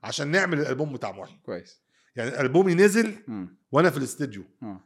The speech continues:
Speaker 1: فانا ما اعرفش اي حاجه على الالبوم.
Speaker 2: ماشي.
Speaker 1: انا في الاستوديو.
Speaker 2: ماشي.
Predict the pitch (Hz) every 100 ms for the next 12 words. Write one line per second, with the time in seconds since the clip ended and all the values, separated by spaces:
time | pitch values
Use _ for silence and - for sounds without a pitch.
0 | _ 135 147 143 180 185 190 147 175 151
1 | 113 110 110 104 110 95 120 98 - _
2 | - 151 160 170 196 226 147 113 104 95